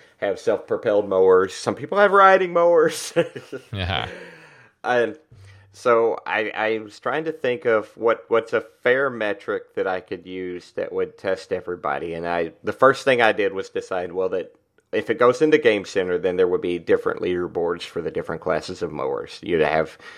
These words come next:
Speaker 1: you know, people using push mowers, people using a self-propelled walk-behind push mower, and people using rad mowers. I would just filter them all out into their own respective leaderboards right off the bat. So you don't have people competing against riding mowers and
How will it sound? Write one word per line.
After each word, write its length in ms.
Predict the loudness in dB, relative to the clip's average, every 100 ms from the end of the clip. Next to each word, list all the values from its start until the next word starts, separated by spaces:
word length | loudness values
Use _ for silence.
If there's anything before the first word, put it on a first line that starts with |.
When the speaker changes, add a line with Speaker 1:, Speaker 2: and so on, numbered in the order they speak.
| -20 _
Speaker 1:
you 80 | -6
know, 120 | -4
people 260 | 0 4 6
using 300 | 6 4 2
push 280 | 6 6 4
mowers, 360 | -2 -2 -6
people 300 | -8 -2 0
using 340 | 0 -2 -2 -2
a 60 |
self-propelled 720 | 4 6 8 6 8 8 8 6
walk-behind 640 | 4 4 4 0 0 -6
push 280 | -8 -8 -8
mower, 360 | -12 -12 -14 -16 _ _
and 240 | -2 -2
people 240 | -4 -4 -4
using 300 | -4 -6 -4
rad 220 | -4 -6
mowers. 420 | -6 -6 -6 -4
I 120 | -2
would 140 | -2 -2
just 260 | -6 -8 -20 -20 _ _ _
filter 360 | 4 4 6
them 180 | 4 4
all 180 | 2 2
out 220 | 2 0
into 200 | -2 -4
their 220 | -6 -6
own 80 | -6
respective 460 | -10 -8 -10 -10 -10
leaderboards 520 | -8 -8 -10 -12 -10
right 160 | -10 -8
off 180 | -10 -14
the 60 |
bat. 360 | -14 -14 -14 -14
So 120 | -10
you 140 | -8 -6
don't 160 | -6
have 180 | -6 -8
people 460 | -12 -6 -4 -4 -6
competing 560 | -16 -14 -12 -12 -10 -10
against 340 | -10 -12 -8
riding 340 | -8 -8 -10
mowers 440 | -10 -8 -6 -6 -8
and 180 | -12